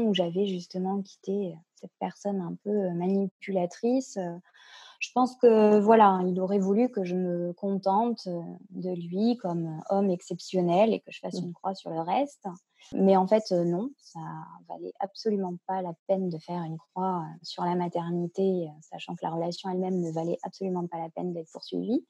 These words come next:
Speaker 1: Après, c'est vrai qu'aujourd'hui, euh, à trente-six ans et demi, forcément, il y a quand même des réflexions, c'est-à-dire que j'ai pas envie de renoncer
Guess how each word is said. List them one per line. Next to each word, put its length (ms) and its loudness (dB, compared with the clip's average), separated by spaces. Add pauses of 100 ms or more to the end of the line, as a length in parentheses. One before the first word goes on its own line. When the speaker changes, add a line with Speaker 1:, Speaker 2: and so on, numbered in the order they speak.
(720)
Speaker 1:
Après, 600 8
c'est 140 4
vrai 200 6
qu'aujourd'hui, 560 4
euh, 360 10
à 1200 2
trente-six 560 2
ans 140 6
et 120 6
demi, 380 8
forcément, 760 6
il 100 8
y 60 6
a 80 4
quand 140 2
même 240 8
des 120 8
réflexions, 840 2
c'est-à-dire 460 4
que 340 4 (1600)
j'ai 280 12
pas 220 12
envie 300 12
de 60 12
renoncer 540 12